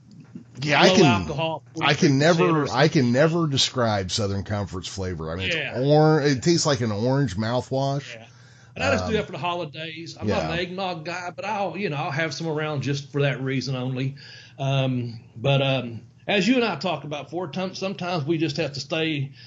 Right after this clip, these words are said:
Speaker 2: lay low off of that,
Speaker 1: Yep.
Speaker 2: um, stuff. You know, I, I try to not have any beer a couple days and see how that goes, and just kinda saving up my calories maybe for,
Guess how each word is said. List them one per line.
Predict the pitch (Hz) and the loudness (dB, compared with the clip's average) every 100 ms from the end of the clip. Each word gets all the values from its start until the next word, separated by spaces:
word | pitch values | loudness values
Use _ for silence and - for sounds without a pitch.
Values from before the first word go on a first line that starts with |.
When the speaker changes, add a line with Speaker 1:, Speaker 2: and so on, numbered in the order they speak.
| - | -4
Speaker 2:
lay | 190 220 | 0 2
low | 214 202 180 | 2 0 -2
off | 170 165 156 | -4 -6 -10
of | 147 | -14
that, | 151 156 151 | -12 -12 -10
Speaker 1:
Yep. | 120 180 | -6 -4
Speaker 2:
um, | 151 143 139 - | -4 -8 -10 -14
stuff. | - - 160 156 - | -16 -8 -6 -6 -8
You | 160 | -8
know, | 143 139 | -6 -6
I, | 151 147 - - - - - | -8 -10 -18 -20 -20 -20 -20
I | 135 | -16
try | 165 160 | -8 -6
to | 170 147 | -6 -8
not | 170 151 | -6 -4
have | 170 | -2
any | 170 | -4
beer | 147 - 175 160 | -4 -2 0 0
a | |
couple | - 156 147 | -2 -2 -2
days | 139 151 160 143 | 0 2 2 0
and | 139 | -2
see | 165 | 0
how | 151 | 2
that | 156 139 135 | 2 0 0
goes, | 139 147 151 131 | 0 0 -2 -4
and | 135 127 120 | -6 -8 -8
just | 139 - | -8 -6
kinda | 151 143 139 | -6 -4 -4
saving | 156 143 139 | -2 -2 -2
up | 139 | -4
my | |
calories | 135 151 139 139 117 | -4 0 2 0 0
maybe | 131 127 127 | -2 -2 -4
for, | 139 123 | -6 -8